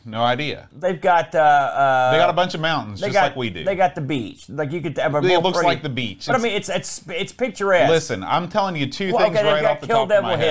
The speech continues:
Speaker 2: Hills. How
Speaker 1: Okay?
Speaker 2: about that?
Speaker 1: It looks like a bunch of sand dunes.
Speaker 2: Well,
Speaker 1: Nobody's
Speaker 2: no.
Speaker 1: gonna recognize
Speaker 2: I
Speaker 1: that.
Speaker 2: would. I know.
Speaker 1: Okay? Um, number one, Seneca Rocks.
Speaker 2: Yeah.
Speaker 1: Okay?
Speaker 2: Yeah.
Speaker 1: Immediately identifiable. Now, not everybody knows what it is, but once you see it, it's unique.
Speaker 2: I mean, we know it.
Speaker 1: And two,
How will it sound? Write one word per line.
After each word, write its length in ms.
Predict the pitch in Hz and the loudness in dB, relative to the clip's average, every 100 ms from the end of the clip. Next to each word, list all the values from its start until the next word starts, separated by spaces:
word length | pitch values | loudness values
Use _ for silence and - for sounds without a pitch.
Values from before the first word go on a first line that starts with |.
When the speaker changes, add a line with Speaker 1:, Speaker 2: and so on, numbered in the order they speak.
| 120 | 2
Speaker 2:
Hills. 240 | 98 - | -2 -6
How 60 | 120 | 0
Speaker 1:
Okay? 80 | 156 | 2
Speaker 2:
about 200 | 156 156 | 2 0
that? 260 | 147 190 170 | 0 0 0
Speaker 1:
It 20 | |
looks 220 | 180 180 | 0 0
like 100 | 175 | 0
a 60 | 147 | 0
bunch 180 | 143 | -2
of 80 | 127 | -4
sand 380 | - 127 113 98 | -6 -4 -4 -6
dunes. 280 | 85 80 78 | -10 -10 -4
Speaker 2:
Well, 120 | 117 | 0
Speaker 1:
Nobody's 220 | 139 156 | 2 2
Speaker 2:
no. 80 | 143 | 2
Speaker 1:
gonna 80 | 127 | 2
recognize 460 | 117 - 95 80 76 | 0 -2 -6 -10 -4
Speaker 2:
I 140 | 113 | -2
Speaker 1:
that. 100 | 95 | -2
Speaker 2:
would. 200 | 90 85 - | -6 -12 -16
I 40 | 90 | -12
know. 80 | 92 | -4
Speaker 1:
Okay? 360 | 117 120 104 104 _ _ _ _ - | -2 0 0 -2 _ _ _ _ 0
Um, 460 | 131 113 104 101 | 0 0 -4 -4
number 220 | 131 143 156 | -2 0 0
one, 340 | 165 147 98 | 2 0 -2
Seneca 340 | - 151 143 | -6 -4 -2
Rocks. 720 | 143 123 104 - - - - - | 0 2 0 -2 -10 -10 -10 -10
Speaker 2:
Yeah. 320 | 117 107 101 | -4 -2 -2
Speaker 1:
Okay? 460 | 104 117 117 117 131 | -2 0 2 0 0
Speaker 2:
Yeah. 220 | 110 107 | -2 0
Speaker 1:
Immediately 440 | 104 190 196 170 147 | 2 2 0 0 0
identifiable. 640 | 139 135 123 120 104 101 | 0 0 2 2 2 -2
Now, 160 | 123 | -2
not 180 | 131 156 | 0 2
everybody 320 | 160 151 139 | 2 0 0
knows 300 | 123 131 139 | 0 0 0
what 160 | 117 120 | 0 -2
it 120 | 117 | 0
is, 200 | 143 120 | 2 0
but 120 | 101 | -2
once 300 | 110 131 139 | -2 -2 -2
you 80 | 139 | -2
see 300 | 120 - 180 | -4 -2 0
it, 180 | 117 - | 0 -2
it's 160 | 123 101 | -4 -4
unique. 320 | 107 123 123 | -2 -2 0
Speaker 2:
I 40 | |
mean, 180 | 190 143 | 0 2
we 160 | 202 185 | 2 0
know 260 | 104 73 | -2 -4
it. 140 | 76 - _ | -8 -14 _
Speaker 1:
And 240 | - 135 139 | -2 0 0
two, 680 | - 269 175 113 101 110 | 0 0 0 -2 -6 -12